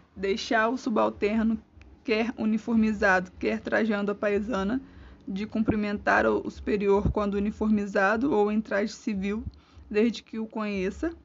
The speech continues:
ou deixar de pe-, prestar-lhe abdominais e sinais de consideração e respeito previsto nos regulamentos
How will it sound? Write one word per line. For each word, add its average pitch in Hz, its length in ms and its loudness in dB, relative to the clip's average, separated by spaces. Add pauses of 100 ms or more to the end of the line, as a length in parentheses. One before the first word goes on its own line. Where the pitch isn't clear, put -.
(120)
ou 247 120 -4
deixar 214 380 0
de 196 100 -8
pe-, - 440 -4
prestar-lhe 220 760 -2 (600)
abdominais 214 640 -2
e 220 80 -2
sinais 196 340 -2
de - 80 -10
consideração 208 760 -2
e 233 40 4
respeito 214 480 -2
previsto 214 480 -6
nos 220 100 2
regulamentos 202 720 -2